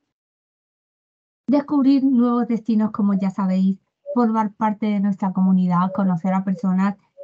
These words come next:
las personas que habéis ido y habéis vivido uno de estos viajes, sabéis de lo que hablamos y de esa experiencia tan enriquecedora que os lleváis. Y sobre todo cuando subís al escenario, que veo cómo os emocionáis, cómo se os ponen los pelos de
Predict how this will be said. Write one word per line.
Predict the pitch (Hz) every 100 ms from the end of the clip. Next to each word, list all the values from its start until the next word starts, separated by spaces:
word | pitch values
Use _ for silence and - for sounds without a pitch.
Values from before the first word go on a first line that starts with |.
| -
las | 247 240
personas | 247 247 233 226
que |
habéis | 226 226 214
ido | 214 202 208 220 _ - _ -
y | 226
habéis | 214 208
vivido | 208 208 196 196 - 202
uno | 226 220
de | 214
estos | 208 214
viajes, | 185 190 185 196 202 196 -
sabéis | _ 196 180 180 175
de | 190
lo | 180
que | 170
hablamos | 165 170 180 185
y | 185
de | 170
esa | 165 190
experiencia | 180 180 170 170 185
tan | 175 175
enriquecedora | 180 185 170 165 175 170 180 214 _ _ _ _
que | 220 208
os | - 214
lleváis. | 196 196 175 185 175 _ _ -
Y | 262
sobre | 277 240 226
todo | 226 226
cuando | 233 226
subís | 214 220 202 196 -
al | 233
escenario, | 220 202 196 185 185 202 220 220 - - - -
que | 240 - -
veo | 196 208 208 226
cómo | 220 202 208
os | 202
emocionáis, | 202 190 185 202 185 185 190 190
cómo | - 190 190
se | 196
os | 175
ponen | 190 185
los | 185 175
pelos | 190
de | 185